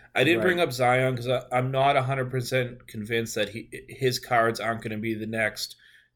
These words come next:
Speaker 1: Derrick Rose or Jeremy Lin cards, where they're
Speaker 2: Mm-hmm.
Speaker 1: hot for a couple of years and people forget about 'em. Now,
Speaker 2: Right.
Speaker 1: to your point, we could be at a transition in the hobby right now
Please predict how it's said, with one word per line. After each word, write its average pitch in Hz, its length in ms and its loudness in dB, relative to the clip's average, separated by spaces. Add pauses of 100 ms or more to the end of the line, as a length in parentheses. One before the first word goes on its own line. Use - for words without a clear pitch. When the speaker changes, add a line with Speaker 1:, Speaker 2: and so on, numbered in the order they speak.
Speaker 1:
Derrick 110 340 2
Rose 110 400 0
or 101 40 -4
Jeremy 98 440 -2
Lin 87 240 -8
cards, 78 440 -10
where 107 180 -2
they're 104 460 -2
Speaker 2:
Mm-hmm. 117 280 -4 (160)
Speaker 1:
hot 139 360 4
for 123 200 -2
a 123 80 -4
couple 127 260 -2
of 117 80 0
years 117 420 0
and 101 100 -8
people 113 260 -8
forget 98 340 -4
about 78 300 -10
'em. - 80 -18 (400)
Now, 131 100 6
Speaker 2:
Right. - 120 4
Speaker 1:
to 135 80 -2
your 117 200 2
point, 123 600 2 (360)
we 131 160 0
could 151 320 0
be 143 140 4
at 117 80 4
a 107 40 0
transition 120 1000 -2 (460)
in 127 220 2
the 127 120 4
hobby 117 460 4
right 147 240 2
now 151 560 2